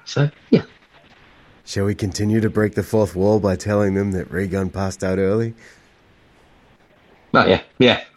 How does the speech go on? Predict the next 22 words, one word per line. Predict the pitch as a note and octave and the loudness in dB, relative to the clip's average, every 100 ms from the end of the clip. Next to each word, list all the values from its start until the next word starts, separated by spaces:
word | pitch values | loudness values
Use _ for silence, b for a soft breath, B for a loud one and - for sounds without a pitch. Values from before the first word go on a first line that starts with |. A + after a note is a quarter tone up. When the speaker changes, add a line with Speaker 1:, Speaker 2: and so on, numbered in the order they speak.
| _ - - | _ -14 2
Speaker 1:
It's | B2 - | 2 4
the | G#2 | 4
Christmas | D3 A#2+ G#2+ | 4 4 2
party | - G#2 F#2+ | 4 4 6
after | F#2+ F#2+ F#2+ | 4 4 4
all. | G#2 | 6
He | A2 | 8
is | A2 | 6
a | F#2+ | 6
lightweight. | G2 F#2 D2+ G2+ - - - _ _ _ _ _ _ _ _ _ _ _ _ _ | 4 4 2 -2 -2 -16 -20 _ _ _ _ _ _ _ _ _ _ _ _ _
Speaker 2:
He's | - - | -12 -4
sleeping | - - - - - | -4 -4 -12 -16 -16
in | - | -16
the | - | -14
corner. | - F#3+ G3+ C3+ - | -12 -10 -10 -10 -4
No, | F#2 D2 | -4 -4
that's, | C#2+ - - - | -8 -8 -10 -12
that's, | C2+ - - - | -14 -16 -18 -14
that's | C#2 - | -10 -10
entirely | D2+ D#2 D2 D2 | -6 -6 -4 -6
not | D2 - | -6 -6
true. | E2+ | -8